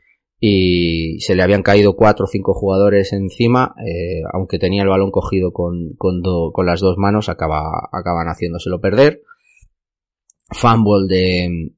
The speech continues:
de Ramondre Stevenson, y perdiendo el balón en el, bueno, pues eso, en zona de,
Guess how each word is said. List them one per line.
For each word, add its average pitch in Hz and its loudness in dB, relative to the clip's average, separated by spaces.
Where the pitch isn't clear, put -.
de 104 0
Ramondre 104 2
Stevenson, 139 2
y 92 -2
perdiendo 104 2
el 107 4
balón 104 4
en 92 -2
el, 82 -6
bueno, 85 -8
pues 95 -6
eso, 82 -6
en 87 -6
zona 95 0
de, 85 0